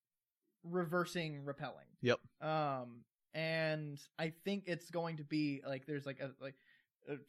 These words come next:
Speaker 1: as cli-, as cliche as it sounds, an, an elite team of people for some reason that I don't wanna just say military, I think, like, espionage of some sort,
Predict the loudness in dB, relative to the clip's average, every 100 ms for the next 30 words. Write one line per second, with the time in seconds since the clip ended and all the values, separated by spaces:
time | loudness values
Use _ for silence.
0 | -8 -6 -4 -2 -2 -2 -4 -4 -2 -2
1 | -6 -2 -2 0 0 2 -2 -6 -8 -6
2 | -6 -8 -8 -8 -6 -8 -8 _ _ _
3 | _ _ -4 2 6 6 4 -2 -2 -4
4 | -2 -2 -4 -10 _ -6 -4 -6 -8 -6
5 | -6 -4 -6 -4 -6 -6 -8 -8 -10 -8
6 | -10 -12 -14 -14 -16 -18 _ _ _ _
7 | _ _ _ -20 _ -6 -4 -4 -4 -4
8 | -4 -6 -10 -12 -8 -8